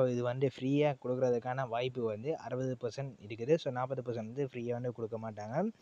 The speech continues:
அப்படியே பார்த்தீங்கன்னா, வந்து நமக்கு வந்து மேஜிக் கியூப் எல்லாமே ஃப்ரீ. So, அப்படியே பார்த்தீங்கன்னா, பெட்டு, so, பேண்டா பெட்டுக்கு வந்து பெட்டி வந்து கொடுத்துருவாங்க. So, பெட்டியை வந்து திறந்து வந்து லக்கி இருந்தா வந்து கிடைக்கும். So, கூடுதலா வந்து கிடைக்கிற மாதிரி தான் கொடுத்துருப்பாங்க. So, so, உங்களோட ஐடியை பொறுத்து.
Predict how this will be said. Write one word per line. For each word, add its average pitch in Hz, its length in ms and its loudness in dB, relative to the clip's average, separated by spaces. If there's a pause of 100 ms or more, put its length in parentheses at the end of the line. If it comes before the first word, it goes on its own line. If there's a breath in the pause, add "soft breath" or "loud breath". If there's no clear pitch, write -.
(480 loud breath)
அப்படியே 165 220 8
பார்த்தீங்கன்னா, 160 340 8
வந்து 151 140 6
நமக்கு 135 220 4
வந்து 131 200 2 (160)
மேஜிக் 123 360 -4
கியூப் 135 260 4
எல்லாமே 117 300 2
ஃப்ரீ. 123 200 0 (120)
So, 131 120 -2
அப்படியே 117 200 2
பார்த்தீங்கன்னா, 120 380 -2
பெட்டு, 139 300 0
so, - 180 -2
பேண்டா 170 320 2
பெட்டுக்கு 139 320 0
வந்து 127 240 -2
பெட்டி 160 260 -2
வந்து 131 280 0
கொடுத்துருவாங்க. 120 500 0
So, 143 180 2
பெட்டியை 135 300 4
வந்து 127 220 0
திறந்து 120 320 0
வந்து 117 200 2
லக்கி 120 300 2
இருந்தா 127 200 -2
வந்து 127 180 -2
கிடைக்கும். 107 460 -4 (460 loud breath)
So, 117 140 0
கூடுதலா 117 340 0
வந்து 147 160 4
கிடைக்கிற 127 240 4
மாதிரி 127 140 2
தான் 143 100 2
கொடுத்துருப்பாங்க. 131 380 0
So, 147 140 -4
so, 120 120 -4
உங்களோட 113 280 -2
ஐடியை 127 260 4
பொறுத்து. 110 300 2